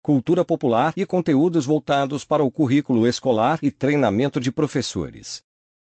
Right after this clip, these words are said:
Por exemplo, a série Hora do Enem, conhecida entre os jovens e os adolescentes,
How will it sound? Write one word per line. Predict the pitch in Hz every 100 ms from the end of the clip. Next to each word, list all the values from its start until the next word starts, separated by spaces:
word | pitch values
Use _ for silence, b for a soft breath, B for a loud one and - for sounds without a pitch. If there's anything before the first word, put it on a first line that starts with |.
| _
Por | 196 180
exemplo, | 135 110 120 131 113 _ -
a | 143
série | - 160 147
Hora | 135 139 143
do | 135
Enem, | 120 95 69 58 _ _
conhecida | 120 113 - 139 120
entre | 120 127 120
os | 104
jovens | 147 143 117 -
e | 127
os | 120
adolescentes, | 120 104 107 92 - 64 - -